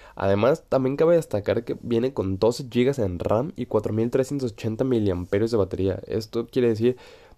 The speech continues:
puedes abrir las tres aplicaciones, las tres van a correr sin ningún problema. De hecho, hubo en la presentación un test. Bueno, espero que este sí haya sido real y no vaya a ser como los de App-, los de Google, que luego, am,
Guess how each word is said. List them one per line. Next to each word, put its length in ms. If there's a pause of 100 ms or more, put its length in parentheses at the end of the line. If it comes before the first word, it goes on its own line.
(800)
puedes 240
abrir 200
las 120
tres 160
aplicaciones, 520
las 160
tres 120
van 140
a 80
correr 400 (600)
sin 220
ningún 300
problema. 420
De 100
hecho, 220
hubo 380 (160)
en 80
la 100
presentación 680 (200)
un 280
test. 360 (100)
Bueno, 440
espero 360
que 80
este 140
sí 140
haya 100
sido 220
real 260
y 60
no 140
vaya 140
a 40
ser 140
como 200
los 160
de 100
App-, 340
los 220
de 100
Google, 380
que 100
luego, 480 (500)
am, 340